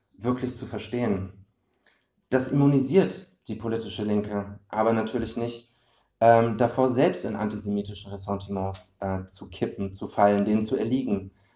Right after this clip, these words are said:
In einem Interview, was wir für die Ausstellung geführt haben mit dem Erziehungswissenschaftler Micha Brumlik, hat Micha Brumlik festgehalten,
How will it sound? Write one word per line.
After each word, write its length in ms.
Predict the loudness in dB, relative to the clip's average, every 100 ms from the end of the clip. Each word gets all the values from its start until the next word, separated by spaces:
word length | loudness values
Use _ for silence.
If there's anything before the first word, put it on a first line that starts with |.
| _ _ _ -2
In 400 | 4 4 4 0
einem 180 | -2 0
Interview, 460 | -2 -4 -2 -2
was 200 | -2 -2
wir 300 | 0 -2 -2 -10
für 120 | -6
die 120 | -2
Ausstellung 440 | 0 -2 -2 -4 -4
geführt 360 | -6 -6 -4
haben 180 | 0 0
mit 120 | 0 -4
dem 120 | -8
Erziehungswissenschaftler 920 | -6 -6 -6 -8 -8 -6 -6 -4 -4
Micha 280 | -2 -4 -4
Brumlik, 720 | -2 0 2 2 0 -2 _ _ _ _ _ _
hat 400 | 2 2 0 -10 -4
Micha 240 | -2 -2
Brumlik 340 | 0 0 0
festgehalten, 840 | 0 -2 0 2 2 0 -2 -8